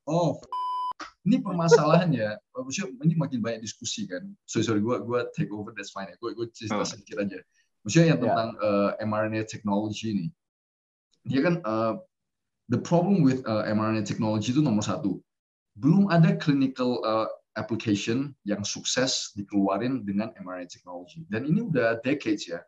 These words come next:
Speaker 1: Perkembangan M R N A, apa, teknologi ini udah decades, udah, udah sepuluh, lebih dari sepuluh tahun. Tapi nggak pernah ada produk yang sukses.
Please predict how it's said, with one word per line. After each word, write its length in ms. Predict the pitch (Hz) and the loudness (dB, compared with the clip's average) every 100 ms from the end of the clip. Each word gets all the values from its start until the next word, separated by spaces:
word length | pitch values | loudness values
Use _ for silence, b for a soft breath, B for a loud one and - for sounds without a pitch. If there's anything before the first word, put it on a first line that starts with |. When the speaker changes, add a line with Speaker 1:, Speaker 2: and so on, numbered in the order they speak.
| _ | _
Speaker 1:
Perkembangan 560 | - - 120 120 123 113 | -16 -8 -4 -2 -2 -2
M 100 | 117 | -2
R 160 | 117 123 | -2 -4
N 400 | 113 110 110 113 | -4 0 0 0
A, 80 | 113 110 | -2 -4
apa, 320 | - 104 147 147 _ _ _ _ | -6 -6 -4 -6 _ _ _ _
teknologi 480 | 110 110 110 113 113 | -4 0 0 2 4
ini 160 | 156 175 | 4 4
udah 160 | 113 110 | 0 0
decades, 600 | 123 120 113 101 - - 98 | -2 -2 0 0 -2 -12 -6
udah, 360 | 101 101 - 101 | 0 0 0 -2
udah 160 | 101 | 0
sepuluh, 640 | 101 - - 107 104 101 113 | 0 -2 -4 -2 -2 -6 -12
lebih 200 | 110 107 101 | -18 -14 -12
dari 120 | 98 | -10
sepuluh 260 | - 98 98 | -12 -14 -6
tahun. 280 | 113 98 90 _ _ _ _ 104 | -4 -4 -8 _ _ _ _ -4
Tapi 140 | 104 165 | 2 2
nggak 160 | 107 - | 2 -2
pernah 200 | 107 107 | -2 0
ada 140 | 107 117 | 0 -2
produk 360 | 110 101 104 | -2 -2 -2
yang 60 | 98 | -2
sukses. 500 | 101 - 87 - | -4 -6 -6 -8